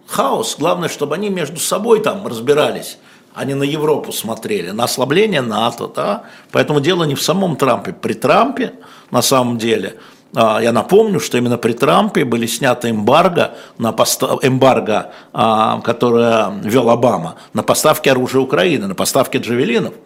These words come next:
Это Трамп снял. Э, дело не в политике, а дело в том хаосе, который будет. Потому что если придет Трамп, будет хаос, конечно. Он будет при-, он, э, малопредсказуемый,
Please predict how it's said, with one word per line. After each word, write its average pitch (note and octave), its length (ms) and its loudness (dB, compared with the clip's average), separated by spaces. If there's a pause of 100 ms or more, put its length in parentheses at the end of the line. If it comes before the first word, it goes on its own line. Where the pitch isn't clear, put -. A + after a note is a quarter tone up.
(500)
Это A#2+ 160 0
Трамп G3 340 4
снял. A#2+ 440 -4 (1080)
Э, - 140 -6
дело C#3+ 280 4
не C3+ 100 0
в C3+ 60 -10
политике, F3 420 0
а A2 40 -2
дело B2 120 -2
в - 80 -10
том B2 120 -6
хаосе, C3 520 0
который G2+ 360 -12
будет. F#2 340 -16 (720)
Потому - 120 -14
что - 80 -10
если G2 100 -10
придет A#2 300 -4
Трамп, F#3 280 2
будет C3+ 200 -6
хаос, C#2+ 380 -12
конечно. - 440 -14 (460)
Он A2 140 -4
будет A#2 180 -2
при-, B2 200 -2
он, D3+ 300 0
э, A2+ 600 -2
малопредсказуемый, A2+ 1300 -2